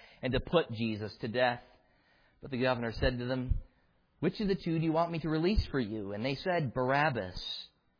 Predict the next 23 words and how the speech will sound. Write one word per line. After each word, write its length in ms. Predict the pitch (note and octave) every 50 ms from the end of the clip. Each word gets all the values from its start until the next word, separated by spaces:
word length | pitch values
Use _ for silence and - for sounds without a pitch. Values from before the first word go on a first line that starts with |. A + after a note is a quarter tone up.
| _ _ _ _ _ _ _ _ _ - -
Pilate 300 | C3+ C3 C3 B2+ B2 -
said 180 | - B2+ A2 G#2+
to 60 | A2
them, 400 | G#2 A#2 A#2 A2+ A2+ G#2+ G#2+ - _ _ _ _ _ _ _ _ _ -
"Then 120 | C#3 C3+
what 140 | D3 D#3+ E3
shall 180 | - - D#3+ C#3+
I 120 | C#3 C#3
do 380 | B2+ A#2 C3 C#3+ D3 D3 C#3+ C#3
with 260 | C3 C#3 C3 - -
Jesus, 540 | - - C3+ D3+ F3 D#3+ - G2+ G2 - -
who 120 | B2+ B2+
is 100 | B2 -
called 360 | - - - C#3+ C3 B2+ B2+ -
Christ?" 680 | - - C#3 D3 E3+ C#3 - - - - - - - - _ _ _ _ _ _ _ _ _ _
They 100 | - G#2+
all 180 | A2 G#2+ A2 A2
said, 440 | - - B2 A#2 A2+ G#2+ G#2+ - - - - - _ _ _ _ _ _ _
"Crucify 580 | - - C#3 B2+ G#2+ - F#2+ - - D#2+ D#2 D#2
him." 280 | D#2 D#2 D#2 D#2+ F2 - _ _ _ _ _ _ _ _ _ _ _ _ _ _ _ _ _ _ _ _
And 80 | D3+ D3
he 60 | C#3
said, 440 | - - E3 D3+ C#3+ C#3 B2+ A2+